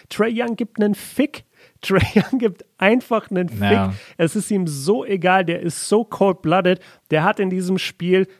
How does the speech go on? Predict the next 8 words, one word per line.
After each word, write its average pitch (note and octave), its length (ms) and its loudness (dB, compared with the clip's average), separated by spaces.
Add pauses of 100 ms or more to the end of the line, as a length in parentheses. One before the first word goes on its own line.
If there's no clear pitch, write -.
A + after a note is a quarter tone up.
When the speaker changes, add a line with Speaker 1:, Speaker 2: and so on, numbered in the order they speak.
(160)
Speaker 1:
katastrophal E3+ 800 0
geworfen B2+ 560 -4 (380)
in E3 160 0
dem, D3+ 220 2
in D#3 180 -4
dem D3+ 140 2
ersten C#3 360 -4
Game. C3+ 300 0